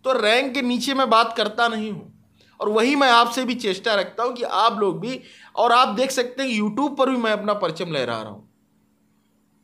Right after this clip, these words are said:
एक लाख बारह हज़ार आज सब्सक्राइबर हैं अपने पास, सिल्वर बटन है, सब कुछ है।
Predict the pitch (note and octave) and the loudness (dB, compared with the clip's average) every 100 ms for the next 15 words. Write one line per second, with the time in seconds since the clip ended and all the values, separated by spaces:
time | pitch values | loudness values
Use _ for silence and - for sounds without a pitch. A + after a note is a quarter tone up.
0 | _ _ _ _ - F3+ C4 C4+ A3+ A3+ | _ _ _ _ -6 0 2 2 2 2
1 | B3+ F3 E3+ A3+ B3+ A#3 A#3 A3 A3 A3 | 2 2 2 4 2 2 2 2 0 -2
2 | G3 - F3 F3+ F#3 D#3+ C3+ A#2+ G#2+ - | -8 -2 -2 0 -2 -2 -6 -10 -18 -20
3 | - G#3+ B3 C4 A#3+ A#3 A#3 F#3 A#2+ - | -10 -6 -2 0 0 0 -2 -4 -10 -16
4 | _ - A3 G#3+ C4 - - | _ -8 -6 -4 -8 -8 -12